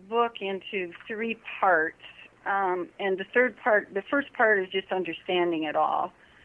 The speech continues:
The second part is understanding the effects it had. And then the third part of the book is the recovery program. And when I figured this out years ago, um, I, I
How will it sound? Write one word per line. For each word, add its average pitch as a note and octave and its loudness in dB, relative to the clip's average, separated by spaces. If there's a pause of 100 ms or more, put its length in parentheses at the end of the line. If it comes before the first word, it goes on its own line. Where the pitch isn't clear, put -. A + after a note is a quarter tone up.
(200)
The G#3 -14
second D4 0
part G3+ 4
is F#3+ 0
understanding F#3 0
the D#3 -2
effects - 2
it E3 -6
had. E3 0 (920)
And A3+ -2
then A#3 2
the A#3 0 (100)
third E4+ -2
part C4+ 2
of A3+ 4
the G#3 2
book G3+ 0 (180)
is F#3 0 (140)
the F#3 -4
recovery F3 -2
program. D3+ -12 (340)
And G#3 4
when G#3+ 2
I C4 4 (140)
figured A3+ -4
this F3+ 0 (120)
out E3 2 (160)
years F#3 -2
ago, D#3+ 2 (320)
um, E3+ 0
I, D#3+ -2 (160)
I F3+ -4